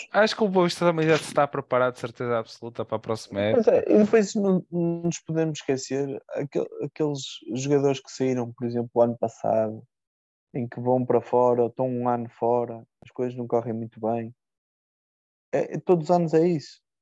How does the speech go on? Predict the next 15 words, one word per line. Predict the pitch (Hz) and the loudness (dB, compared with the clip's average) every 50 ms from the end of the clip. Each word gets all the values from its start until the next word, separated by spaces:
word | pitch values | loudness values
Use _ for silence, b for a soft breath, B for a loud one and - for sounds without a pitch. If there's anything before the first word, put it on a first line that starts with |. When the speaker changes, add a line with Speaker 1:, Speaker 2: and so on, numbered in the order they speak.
| _ - | _ 0
Speaker 2:
Lá | 117 120 | 0 0
vem | 127 127 127 127 | 2 0 -2 -2
mais | 127 127 127 127 123 120 | -2 0 0 2 0 0
meia | 123 127 127 127 123 | -2 -2 -2 -2 -2
dúzia | 120 120 123 123 120 123 120 | -2 -2 -4 -4 -4 -6 -8
que, | - - 120 110 110 | -8 -8 -10 -10 -10
que | 117 _ _ _ _ _ _ _ | -12 _ _ _ _ _ _ _
fizeram | - 123 127 120 120 117 117 117 110 - _ _ _ _ _ _ _ _ _ | -6 -2 -2 -2 -2 -2 -6 -8 -10 -14 _ _ _ _ _ _ _ _ _
há | - 120 | -6 -6
dois | 117 120 123 120 113 120 | -4 -2 -4 -4 -4 -4
anos | 123 120 117 113 113 - _ - | -6 -6 -8 -10 -16 -18 _ -8
duas | 117 120 120 113 113 113 _ _ _ 110 | -6 -6 -4 -6 -8 -12 _ _ _ -20
boas | 113 - - 98 104 123 123 127 127 123 117 107 117 | -20 -18 -16 -16 -16 -8 -4 0 0 0 0 0 0
épocas, | 123 131 139 135 - _ - 139 131 131 - - _ _ _ | 0 0 0 -2 -6 _ -8 -8 -8 -8 -12 -14 _ _ _
estão, | _ - 127 123 | _ -4 -4 -4